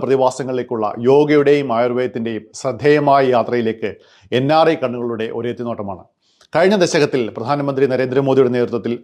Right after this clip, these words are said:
ലോകമെമ്പാടും ഈ പരമ്പരാഗത വ്യായാമ ആരോഗ്യ സമ്പ്രദായങ്ങൾ പ്രോത്സാഹിപ്പിക്കുന്നതിൽ അത്യപൂർവമായ മുന്നേറ്റമാണ് കണ്ടത്. ഈ ആഗോള സ്വീകാര്യതയ്ക്ക് പിന്നിലെ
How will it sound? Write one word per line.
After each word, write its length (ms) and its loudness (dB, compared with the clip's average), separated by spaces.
ലോകമെമ്പാടും 760 2
ഈ 40 -4
പരമ്പരാഗത 540 2
വ്യായാമ 560 4
ആരോഗ്യ 400 2
സമ്പ്രദായങ്ങൾ 480 -4
പ്രോത്സാഹിപ്പിക്കുന്നതിൽ 760 -4
അത്യപൂർവമായ 840 2
മുന്നേറ്റമാണ് 560 -4
കണ്ടത്. 260 -12
ഈ 40 6
ആഗോള 220 4
സ്വീകാര്യതയ്ക്ക് 580 -2
പിന്നിലെ 280 -4